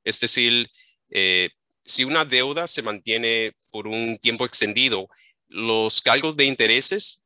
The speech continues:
van a subir, eh, se van a acumular y van a hacer que esa deuda sea más costosa de lo que inicialmente se, se imaginó. Eh,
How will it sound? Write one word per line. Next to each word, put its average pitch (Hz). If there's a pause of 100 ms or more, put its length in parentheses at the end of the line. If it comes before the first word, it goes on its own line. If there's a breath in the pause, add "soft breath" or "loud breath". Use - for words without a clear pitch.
van 113
a 120
subir, 104
eh, 87
se 107
van 107
a -
acumular 131 (320 loud breath)
y 107
van 107
a -
hacer 117
que 107
esa 170
deuda 156
sea 110
más 110
costosa 113
de 92
lo 95
que 92
inicialmente 107
se, 92
se -
imaginó. 87 (1500 soft breath)
Eh, 107